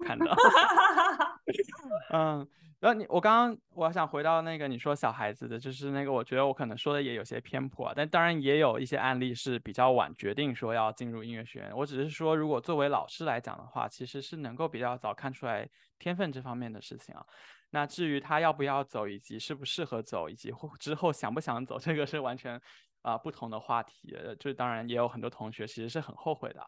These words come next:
Speaker 1: <laughs> 就是我可能跟我比较少聊到这方面，但至少我觉得说，嗯，家长，嗯，给小孩这样子一个机会的话，小孩其实是比较不容易后悔的。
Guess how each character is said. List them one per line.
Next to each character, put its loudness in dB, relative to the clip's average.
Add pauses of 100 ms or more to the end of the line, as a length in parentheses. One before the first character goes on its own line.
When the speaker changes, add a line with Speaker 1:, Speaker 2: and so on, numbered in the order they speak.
(100)
Speaker 1:
<laughs> -20
就 -12
是 4
我 2 (200)
可 -4
能 0
跟 -2
我 2
比 -12
较 0
少 -6
聊 -6
到 2
这 -8
方 -12
面， -14
但 -4
至 -8
少 2
我 0
觉 -6
得 -4
说， 0
嗯， -6
家 -2
长， -6 (340)
嗯， -4
给 -4
小 -8
孩 -8
这 -12
样 -6
子 -12
一 -12
个 -6
机 -12
会 -2
的 -4
话， -4
小 -8
孩 -8
其 -12
实 -12
是 -6
比 -10
较 -6
不 -8
容 -8
易 -12
后 -14
悔 -14
的。 -20